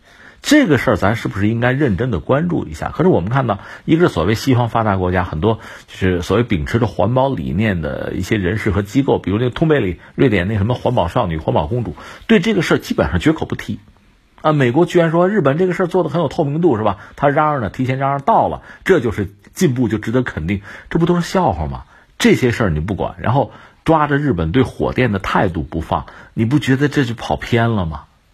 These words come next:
这大事儿不管，抓这个细枝末节的小事儿，在我个人看来，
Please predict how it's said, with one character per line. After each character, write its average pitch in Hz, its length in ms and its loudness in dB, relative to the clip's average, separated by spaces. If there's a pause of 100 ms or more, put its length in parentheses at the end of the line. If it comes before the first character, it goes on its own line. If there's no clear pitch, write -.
(400)
这 170 220 4 (240)
大 185 260 0
事 139 140 0
儿 92 100 2
不 104 160 0
管， 78 200 -2 (220)
抓 156 300 2
这 147 100 -4
个 120 60 -2
细 - 220 -2
枝 147 120 -6
末 135 160 2
节 - 120 -4
的 160 100 -6
小 - 380 -6
事 - 140 -2
儿， - 60 -6 (200)
在 - 140 2
我 90 140 2
个 117 120 0
人 98 120 0
看 - 200 -4
来， 73 180 -4